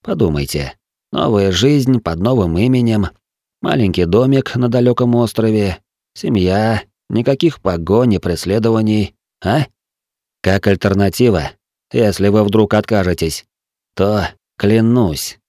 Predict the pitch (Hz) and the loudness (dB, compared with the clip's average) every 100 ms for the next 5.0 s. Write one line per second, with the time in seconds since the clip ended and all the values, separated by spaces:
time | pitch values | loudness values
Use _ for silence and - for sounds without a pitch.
0 | _ - 104 147 143 143 135 117 127 127 | _ -8 -2 0 2 2 2 2 2 2
1 | 123 113 117 113 120 117 135 127 92 82 | 2 2 2 0 0 0 0 0 -2 -2
2 | 82 80 76 73 73 - _ _ _ _ | -2 -2 -4 -6 -8 -10 _ _ _ _
3 | _ 82 95 110 85 85 95 92 101 113 | _ -2 0 0 -2 -2 -2 0 2 2
4 | 113 107 107 101 104 - 117 92 - - | 4 4 2 2 0 -2 -2 -4 -6 -18